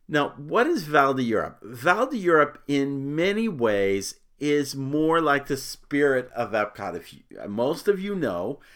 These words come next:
that Walt's last film that he made was the idea of, of pitching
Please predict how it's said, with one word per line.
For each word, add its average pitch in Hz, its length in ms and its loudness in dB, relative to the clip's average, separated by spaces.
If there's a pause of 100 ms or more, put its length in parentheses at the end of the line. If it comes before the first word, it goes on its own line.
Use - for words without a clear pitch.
(160)
that 117 240 -2
Walt's 120 480 -4
last 120 480 -4
film 143 320 -2
that 131 100 -2
he 120 120 -4
made 107 420 -4
was 107 240 -4
the 104 160 -4
idea 120 440 -2
of, 104 200 -10 (380)
of - 180 -8
pitching 131 640 -2